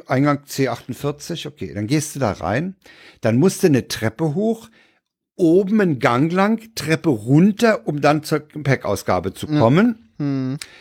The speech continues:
Speaker 1: Da fragst du dich auch, sag mal, könnt ihr das nicht anders machen, ja? Vor allen Dingen für Leute, die nicht gut zu Fuß sind, ist das ein Horror.
Speaker 2: Mhm. Gibt's da keine
Speaker 1: Ja, und dann
Speaker 2: Aufzüge
Speaker 1: wartest du
Speaker 2: oder so?
Speaker 1: Hm? Nö. Ist doch diese Billighalle da hinten,
Speaker 2: Ja,
Speaker 1: das
Speaker 2: das stimmt.
Speaker 1: Terminal C in Tegel.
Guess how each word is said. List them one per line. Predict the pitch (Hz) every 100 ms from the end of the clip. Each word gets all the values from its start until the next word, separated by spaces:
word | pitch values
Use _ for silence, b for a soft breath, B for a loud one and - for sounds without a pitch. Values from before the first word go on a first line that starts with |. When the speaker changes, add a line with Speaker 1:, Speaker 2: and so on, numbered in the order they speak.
| B B B -
Speaker 1:
Da | 113
fragst | - 139 -
du |
dich | 147 -
auch, | 135 104
sag | 120 95
mal, | 117 113 -
könnt | 147 151
ihr | 175
das | 139 139 -
nicht | 123 -
anders | 131 175 208 -
machen, | 202 196 214 202
ja? | 127 160 143 b b b b b
Vor | - 151
allen | 139
Dingen | 151 127
für | 151
Leute, | 135 180 208
die | 151
nicht | 160 156 -
gut | 160 -
zu | 120
Fuß | - 214 233
sind, | 127 123
ist | -
das | 135 - 151
ein | 120
Horror. | 190 233 233 87 - _
Speaker 2:
Mhm. | 143 127 123 120 131 _ _ _ _ _
Gibt's | - -
da | 139
keine | - 135 120
Speaker 1:
Ja, |
und | 117 104
dann | 117
Speaker 2:
Aufzüge | 127
Speaker 1:
wartest | 262 277
du | 240
Speaker 2:
oder | 254 277
so? | 294 285 _ _ _ _
Speaker 1:
Hm? | 151 220 - _ -
Nö. | 151 139 117 95 78 _ _ _ _ _ _ _ _ _
Ist | - 120
doch |
diese | 107 120 139
Billighalle | 220 226 - 104 101
da | 95 90
hinten, | 98 - 131
Speaker 2:
Ja, | 127
Speaker 1:
das | 120
Speaker 2:
das | 107
stimmt. | - 104
Speaker 1:
Terminal | 120 147
C | - 208
in | 120 87
Tegel. | 95 85 78